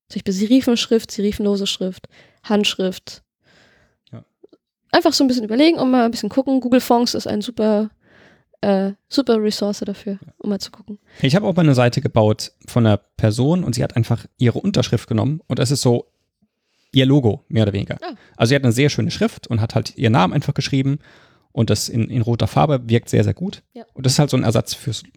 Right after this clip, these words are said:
Speaker 2: fürs Logo.
Speaker 1: Ja.
Speaker 2: Also braucht gar kein Logo, ist einfach so der eigene Name, schön geschrieben.
Speaker 1: Mit der
Speaker 2: Perfekt.
Speaker 1: richtigen Farbe.
Speaker 2: Genau.
Speaker 1: Genau.
Speaker 2: Das
Speaker 1: Meine
Speaker 2: dann halt
Speaker 1: Worte.
Speaker 2: eingescannt, ein
Speaker 1: <laughs>
Speaker 2: Bild rausgemacht, ein hübsches und sieht gut aus.
Speaker 1: Genau. Ähm, weitere Aspekte, die nicht unbedingt zum Hauptkonzept gehören, die man sich aber auf jeden Fall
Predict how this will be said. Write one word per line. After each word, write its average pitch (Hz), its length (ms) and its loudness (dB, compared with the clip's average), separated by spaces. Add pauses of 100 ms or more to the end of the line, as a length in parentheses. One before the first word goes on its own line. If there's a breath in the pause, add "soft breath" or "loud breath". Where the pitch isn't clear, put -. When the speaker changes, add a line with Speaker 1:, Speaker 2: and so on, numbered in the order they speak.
Speaker 2:
fürs 123 160 -2
Logo. 127 300 -2
Speaker 1:
Ja. - 100 -16
Speaker 2:
Also - 120 -2
braucht - 300 -6
gar - 140 -2
kein 117 160 -2
Logo, 143 180 -2
ist - 80 -8
einfach 117 200 -6
so 113 120 -6
der - 140 -4
eigene 117 180 0
Name, 151 380 2
schön 120 220 0
geschrieben. 123 340 -2
Speaker 1:
Mit 123 100 -4
der - 840 -20
Speaker 2:
Perfekt. 220 180 2
Speaker 1:
richtigen 208 220 0
Farbe. 202 320 -4 (300)
Speaker 2:
Genau. 156 260 4 (120)
Speaker 1:
Genau. - 180 -2 (200)
Speaker 2:
Das 123 100 0
Speaker 1:
Meine 233 120 4
Speaker 2:
dann - 20 6
halt 202 80 2
Speaker 1:
Worte. - 100 4
Speaker 2:
eingescannt, 151 420 4
ein 277 140 6
Speaker 1:
<laughs> - 0 -
Speaker 2:
Bild 202 200 4
rausgemacht, 117 600 0
ein 107 140 -4
hübsches - 380 -4
und 107 180 -4 (120)
sieht 170 180 -8
gut 165 120 -8
aus. - 220 -10 (360)
Speaker 1:
Genau. 208 180 -4 (540 loud breath)
Ähm, 226 300 2 (100)
weitere 269 340 4
Aspekte, 247 580 0
die 226 480 -2 (240)
nicht 233 220 0
unbedingt 226 260 4
zum 214 180 -2
Hauptkonzept 277 640 -2
gehören, 254 360 -2
die 220 80 -2
man 220 160 0
sich 214 160 -8
aber 214 100 -2
auf 208 100 -4
jeden 262 300 4
Fall 180 480 2